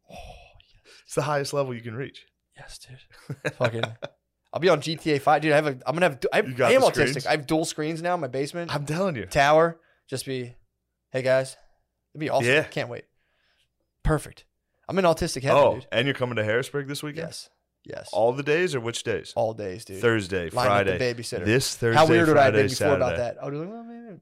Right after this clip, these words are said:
Speaker 2: Pretty weird. That's why I was asking you every day.
Speaker 1: Exactly, bro.
Speaker 2: <laughs>
Speaker 1: That's what I'm saying.
Speaker 2: It's like, "Come on, dude. This is an easy one."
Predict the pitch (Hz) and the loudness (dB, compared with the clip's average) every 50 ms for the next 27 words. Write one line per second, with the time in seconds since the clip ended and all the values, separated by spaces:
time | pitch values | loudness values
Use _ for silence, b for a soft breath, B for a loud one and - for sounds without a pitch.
0 | _ - - 113 117 127 151 160 160 151 143 135 - _ _ _ _ _ - 101 | _ -6 -4 -2 0 2 2 2 2 0 -2 -10 -16 _ _ _ _ _ -10 -10
1 | 101 - 113 107 104 107 107 107 104 98 107 104 107 - - 110 104 104 104 101 | -6 -2 0 2 2 2 2 0 -2 0 0 0 0 0 -4 -6 -6 -4 -2 -2
2 | 101 104 113 110 123 123 117 113 110 - - 131 117 151 180 185 - 175 147 160 | -2 -4 -6 -4 -2 0 0 -2 -2 -6 -16 -6 -2 -2 -2 0 0 -2 0 2
3 | 180 208 208 - 196 - - - - - - - 127 120 143 156 160 156 185 202 | 2 0 2 0 -4 -2 -2 -4 -2 0 -2 -2 0 2 2 0 2 4 2 2
4 | 220 214 165 117 - 127 113 - 139 143 156 185 170 147 143 147 151 139 127 131 | 2 2 -2 0 0 0 0 0 2 4 4 4 4 2 0 -2 -2 -2 -4 -4
5 | 131 127 143 165 175 156 147 139 139 143 147 | -6 -4 -4 -4 -4 -4 -4 -6 -6 -8 -10